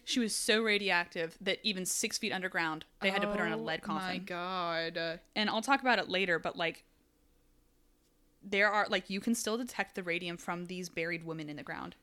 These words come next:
Speaker 1: to this day.
Speaker 2: Holy shit.
Speaker 1: Yeah. So the doctors who had talked, like, seen Maggie in,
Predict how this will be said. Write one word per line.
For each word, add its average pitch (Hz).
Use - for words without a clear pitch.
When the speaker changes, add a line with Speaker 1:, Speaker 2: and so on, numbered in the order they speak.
Speaker 1:
to 208
this 170
day. 269
Speaker 2:
Holy 214
shit. -
Speaker 1:
Yeah. 180
So 254
the 220
doctors 285
who 240
had 220
talked, -
like, 196
seen 202
Maggie 190
in, 180